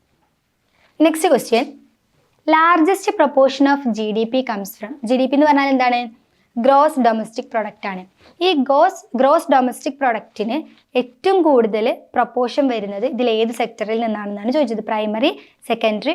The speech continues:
tertiary and none of the above. ഇതിൽ ഏതായിരിക്കും കൂടുതൽ കിട്ടുന്നുണ്ടാവുക? ഏതായിരിക്കും? Of course, tertiary അഥവാ സർവീസ് സെക്ടർ എന്നാണ്, സർവീസ് സെക്ടർ എന്നാണ്. Above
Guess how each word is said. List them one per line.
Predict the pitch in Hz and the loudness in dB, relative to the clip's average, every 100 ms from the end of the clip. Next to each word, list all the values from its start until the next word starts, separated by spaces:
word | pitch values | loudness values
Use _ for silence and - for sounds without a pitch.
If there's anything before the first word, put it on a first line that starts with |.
| 370 247 | -4 -4
tertiary | 220 214 240 233 294 233 | -4 -4 -4 -2 -2 -2
and | 233 | -4
none | 202 202 | -6 -10
of | 196 285 | -6 0
the | 262 | 2
above. | 190 196 - _ _ _ _ | 0 -6 -14 _ _ _ _
ഇതിൽ | - 349 302 | 0 4 4
ഏതായിരിക്കും | 294 311 285 285 254 | 4 2 2 0 0
കൂടുതൽ | 240 240 254 | 2 2 0
കിട്ടുന്നുണ്ടാവുക? | 247 233 233 214 208 208 - _ _ _ _ _ 277 | -2 -4 -4 -6 -8 -12 -16 _ _ _ _ _ 0
ഏതായിരിക്കും? | 277 226 233 226 - _ _ _ - 233 | 2 0 -2 -4 -12 _ _ _ -12 -12
Of | - 311 | -2 0
course, | 349 - | 0 0
tertiary | 247 233 226 226 208 208 | 0 0 -4 -6 -6 -6
അഥവാ | 233 294 | -4 -2
സർവീസ് | 269 262 285 285 | 0 2 0 -2
സെക്ടർ | 226 226 220 | -6 -4 -4
എന്നാണ്, | 208 208 302 320 - - - _ _ - - _ - _ _ _ - - - _ _ _ - - _ _ - - - - 262 | -4 -2 -2 -4 -16 -18 -20 _ _ -20 -20 _ -20 _ _ _ -16 -16 -16 _ _ _ -20 -20 _ _ -12 -12 -14 -4 2
സർവീസ് | 254 262 277 | 4 4 2
സെക്ടർ | 240 - 226 | -2 0 0
എന്നാണ്. | 226 202 220 349 - - _ _ _ - 254 | 0 -2 -2 -2 -6 -18 _ _ _ 0 2
Above | 247 320 381 | 4 4 4